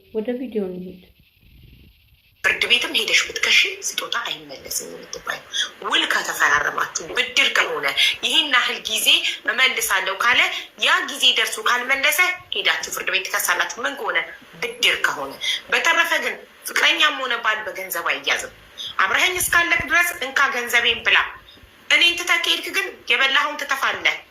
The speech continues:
Speaker 2: የለም፣ የለም እንደዛ። አህመድ በጣም ጨዋ ስለሆነ ነው። እሺ እከፍላለሁ። ወደሽ የሰጠሽኝ ስጦታ እሺ እከፍላለሁ። የበላሁበትንም ከሆነ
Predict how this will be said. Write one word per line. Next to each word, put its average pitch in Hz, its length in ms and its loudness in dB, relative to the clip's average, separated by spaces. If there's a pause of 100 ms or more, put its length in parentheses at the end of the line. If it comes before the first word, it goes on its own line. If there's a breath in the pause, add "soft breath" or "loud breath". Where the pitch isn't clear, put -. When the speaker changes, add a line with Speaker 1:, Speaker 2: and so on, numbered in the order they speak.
(120)
Speaker 2:
የለም፣ 208 360 0 (680)
የለም 254 360 2
እንደዛ። - 300 -4 (1400)
አህመድ 311 360 2
በጣም 254 320 2
ጨዋ 233 300 0
ስለሆነ 208 460 -4
ነው። - 120 -8 (260)
እሺ - 220 2
እከፍላለሁ። 185 600 -4
ወደሽ 233 300 -2
የሰጠሽኝ 254 460 -4
ስጦታ - 280 -4 (140)
እሺ - 200 2
እከፍላለሁ። - 540 -6 (760)
የበላሁበትንም 277 840 2
ከሆነ 294 260 0